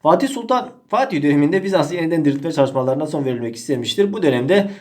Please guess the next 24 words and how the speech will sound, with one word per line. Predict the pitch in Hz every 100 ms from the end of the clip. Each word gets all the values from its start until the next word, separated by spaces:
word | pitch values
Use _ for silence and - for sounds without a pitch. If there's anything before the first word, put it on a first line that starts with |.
| -
bölgelerinden | 202 208 196 160 139 135
hangilerine | 175 180 135 156 185
sefer | 175 190 165
düzenlenmesiyle | 143 135 131 131 190 190 190
bu |
anlayış | 165 135 156
arasında | 165 135 160
ilişki | 156 135 -
kurulamaz. | 143 127 107 107 - _ - _
Sürekli | - 135 131 131
Fatih | 127 143
Sultan | 139 143 139
Mehmet | 135 147 143
dediğimiz | 131 147 202
için | - 135
alışkanlık | 123 123 123 131 151
olmuş. | 123 170 247 - _ - - _ _ _ _ _ _ _ _ _ _ _ _ -
Bizans'ı | 208 277 269 262
yeniden | 254 254 247
diriltmek | 240 220 240 208
isteyen | - 214 220 214 - -
kimlerdi? | 185 175 160 110 - - _ _ -
Değerli | 190 151 151
arkadaşlarım, | 139 120 101 104